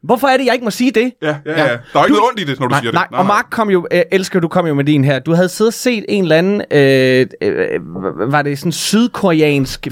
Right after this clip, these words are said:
Speaker 3: Ja.
Speaker 1: film, en krimi,
Speaker 3: Ja.
Speaker 1: hvor du ærligt, og jeg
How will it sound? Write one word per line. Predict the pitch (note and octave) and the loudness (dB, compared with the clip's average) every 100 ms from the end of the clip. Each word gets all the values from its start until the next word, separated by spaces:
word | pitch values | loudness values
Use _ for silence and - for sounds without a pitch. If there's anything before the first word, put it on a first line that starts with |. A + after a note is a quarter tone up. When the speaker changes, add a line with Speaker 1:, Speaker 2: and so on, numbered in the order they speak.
| E3 | -4
Speaker 3:
Ja. | B3+ | 0
Speaker 1:
film, | A#3 F3+ C3 | 0 0 -2
en | D#3 | -4
krimi, | - G3+ G#3+ A#3+ - _ | -2 0 2 2 -2 _
Speaker 3:
Ja. | A3+ _ _ _ _ _ _ _ _ - | -18 _ _ _ _ _ _ _ _ -2
Speaker 1:
hvor | F#3+ | -2
du | F#3 - _ _ _ _ - | -2 -6 _ _ _ _ 0
ærligt, | F3 F#3 A#3+ B3 | 2 2 -2 -2
og | - | -2
jeg | F3+ | 0